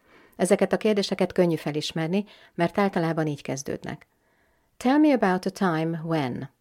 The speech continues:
Meséljen egy olyan alkalomról, amikor. What do you do when? Mit tesz, amikor?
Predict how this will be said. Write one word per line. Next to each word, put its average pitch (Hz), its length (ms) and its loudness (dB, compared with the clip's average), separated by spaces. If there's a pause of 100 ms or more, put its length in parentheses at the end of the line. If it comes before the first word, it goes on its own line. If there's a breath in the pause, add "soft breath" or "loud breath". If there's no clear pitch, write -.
(500)
Meséljen 156 520 0
egy 151 140 -2
olyan 147 200 0
alkalomról, 156 720 -4
amikor. - 680 -8 (800 soft breath)
What 214 300 2
do 262 100 -2
you 262 140 2
do 233 380 0
when? 156 440 -2 (560)
Mit 254 260 0
tesz, - 480 -2
amikor? - 640 -8